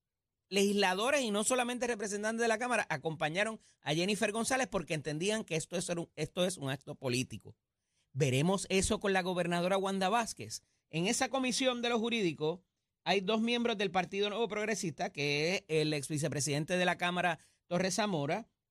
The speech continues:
y, eh, José Enrique Meléndez Ortiz, ambos abogados. Pudieran estar también los miembros ex oficio, que se pudiera entender que es Johnny Méndez y José Aponte. Veremos una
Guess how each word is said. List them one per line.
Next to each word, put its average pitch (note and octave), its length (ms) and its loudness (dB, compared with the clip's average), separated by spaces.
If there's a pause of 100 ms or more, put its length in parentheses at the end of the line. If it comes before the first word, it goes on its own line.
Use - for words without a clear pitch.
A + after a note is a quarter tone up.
y, A3+ 420 0
eh, F3+ 240 2
José E3 140 0
Enrique F3 360 0
Meléndez F#3 400 2
Ortiz, F3 580 0 (420)
ambos F3+ 320 2
abogados. F#3+ 800 0 (520)
Pudieran F3+ 420 4
estar G3 420 0
también F#3 680 0
los E3 400 4
miembros F3 400 0
ex F#3 140 0
oficio, F3+ 640 0
que C#3+ 160 -4
se D#3 100 -2
pudiera D3 320 0
entender E3 400 0
que D#3 240 2
es D#3 160 -4
Johnny D#3+ 200 0
Méndez E3 500 0 (280)
y F#3 260 2
José D#3 340 4
Aponte. F3+ 600 0 (220)
Veremos F#3+ 640 2
una B3+ 400 0